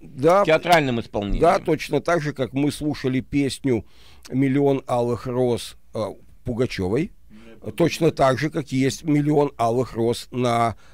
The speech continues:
Speaker 1: латышском языке, и оно не хуже.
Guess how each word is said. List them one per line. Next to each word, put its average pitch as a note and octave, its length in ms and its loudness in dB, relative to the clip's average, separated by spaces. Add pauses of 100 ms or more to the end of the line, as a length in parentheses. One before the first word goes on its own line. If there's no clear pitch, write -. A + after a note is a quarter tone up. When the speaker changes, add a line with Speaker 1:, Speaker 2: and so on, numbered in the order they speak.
(140)
Speaker 1:
латышском C#3+ 640 0
языке, C3+ 720 2
и C3+ 100 -2
оно D3+ 260 4
не D3 340 4
хуже. D#3+ 580 -4